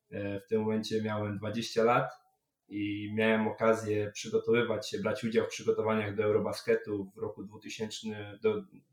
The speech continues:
to było na rok dwa tysiące trzynasty. I trafiłem idealnie pod tym względem, że to był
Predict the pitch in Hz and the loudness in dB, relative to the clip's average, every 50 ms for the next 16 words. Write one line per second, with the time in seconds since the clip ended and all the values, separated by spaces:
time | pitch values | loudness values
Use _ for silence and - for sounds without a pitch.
0 | _ - 113 110 110 107 110 107 107 104 104 104 101 113 113 - - 113 110 - | _ 2 2 2 4 2 0 0 0 0 -2 -2 -2 -2 -4 -2 -2 -2 -2 -2
1 | 110 - - - 113 110 120 131 - - 156 165 165 - - _ _ _ _ _ | -4 -8 -6 -4 -2 0 0 0 -2 -2 -4 -4 -4 -4 -8 _ _ _ _ _
2 | _ _ _ _ _ _ - 113 117 117 117 120 113 107 - - - _ - - | _ _ _ _ _ _ -4 0 0 2 2 2 0 -2 -6 -10 -14 _ 0 2
3 | 117 - - 147 151 156 147 135 117 127 123 127 131 135 139 135 131 127 123 120 | 2 4 6 6 8 8 8 8 8 6 6 6 8 8 8 8 6 6 6 6
4 | 117 113 - - 127 131 - - 127 117 110 107 127 127 127 135 131 117 120 113 | 4 4 2 2 0 2 2 2 0 0 2 2 2 4 4 4 4 4 2 2
5 | - 139 135 127 127 120 | 4 2 2 2 2 2